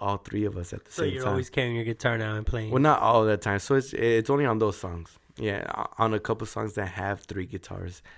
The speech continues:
Speaker 1: I'll pick up the guitar and be singing, and these guys are, are playing their own different parts to it. And make
Speaker 2: Sounds
Speaker 1: it
Speaker 2: dope.
Speaker 1: Yeah. So,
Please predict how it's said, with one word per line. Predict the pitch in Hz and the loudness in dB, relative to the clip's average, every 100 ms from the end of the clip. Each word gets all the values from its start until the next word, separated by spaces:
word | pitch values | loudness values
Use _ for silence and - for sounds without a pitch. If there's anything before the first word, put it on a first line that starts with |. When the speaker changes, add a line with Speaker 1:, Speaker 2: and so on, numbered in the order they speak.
| - | -8
Speaker 1:
I'll | 101 | -4
pick | - 104 | 2 2
up | 107 | 2
the | 92 | -2
guitar | 90 - 95 95 | -6 -6 -6 -4
and | 90 | -6
be | 90 | -8
singing, | 87 - 95 92 | -10 -8 -6 -6
and | 90 90 | -8 -10
these | 98 95 | -12 -12
guys | 95 92 - - - _ - | -12 -14 -16 -20 -20 _ -8
are, | 92 87 | -4 -4
are | 92 | -6
playing | - 92 90 | -6 -4 -4
their | 90 87 - | -4 -4 -6
own | 95 95 92 | -8 -6 -6
different | 90 92 87 | -10 -12 -12
parts | 98 92 - | -10 -10 -12
to | - 95 | -14 -10
it. | 92 - - - _ _ | -10 -12 -16 -20 _ _
And | - 85 | -10 -4
make | |
Speaker 2:
Sounds | 85 123 | -2 -2
Speaker 1:
it | 117 | -2
Speaker 2:
dope. | 110 110 _ - | -2 -4 _ -6
Speaker 1:
Yeah. | 98 95 92 - | -2 -2 -4 -12
So, | - 101 | -6 -4